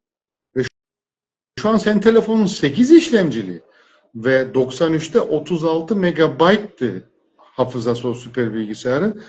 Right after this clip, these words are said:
Benim şu an telefon altı gigabayt Android telefonum. Seninki sekiz gigabayt, ötekinki on iki gigabayt. O otuz altı megabayttı.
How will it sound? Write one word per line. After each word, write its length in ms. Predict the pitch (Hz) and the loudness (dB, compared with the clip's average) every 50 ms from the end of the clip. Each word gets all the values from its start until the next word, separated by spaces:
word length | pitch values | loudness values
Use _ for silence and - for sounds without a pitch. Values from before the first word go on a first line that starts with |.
| - _ _ _ _ _ _ - | -20 _ _ _ _ _ _ 0
Benim 320 | 120 143 160 185 214 208 | 0 2 2 4 2 0
şu 140 | - - 247 | 2 0 0
an 100 | 262 262 | 0 2
telefon 340 | - 240 269 302 302 320 302 | 4 4 4 4 4 4 4
altı 300 | 285 277 302 - - 320 | 4 2 2 4 2 2
gigabayt 580 | 294 311 294 302 285 233 190 170 143 139 147 160 | 4 4 2 2 0 2 2 2 0 0 -4 -8
Android 480 | 156 160 156 147 147 143 135 - 127 | -6 -6 -4 -2 0 0 0 -2 -4
telefonum. 460 | 135 120 120 113 110 104 101 92 92 _ _ _ _ _ _ _ _ _ _ _ _ _ _ | -6 -4 -4 -4 -4 -6 -8 -10 -14 _ _ _ _ _ _ _ _ _ _ _ _ _ _
Seninki 380 | - - 165 170 180 185 233 226 | -2 0 2 2 2 2 2 4
sekiz 400 | 214 233 208 240 247 226 220 214 | 4 2 4 4 2 0 0 0
gigabayt, 340 | 208 202 190 196 220 220 | 2 2 2 2 2 0
ötekinki 320 | 226 196 208 202 226 226 - | 0 -2 -2 0 0 -2 0
on 140 | 202 214 233 | 2 2 2
iki 280 | 247 - - 190 160 | 2 2 -2 -6 -6
gigabayt. 420 | 139 127 123 110 104 95 85 - _ _ _ _ _ _ _ _ _ _ _ _ _ _ _ _ _ _ - | -2 -2 -2 -2 -2 -6 -8 -10 _ _ _ _ _ _ _ _ _ _ _ _ _ _ _ _ _ _ -6
O 140 | 147 180 | -4 -2
otuz 200 | 175 - - - | -2 -4 0 2
altı 260 | 190 185 180 185 - 202 | 2 2 2 0 0 0
megabayttı. 920 | 190 190 185 175 170 143 131 160 170 185 190 190 185 - - 95 87 90 | 2 2 2 2 0 2 2 0 2 2 0 -2 -4 -12 -16 -16 -16 -16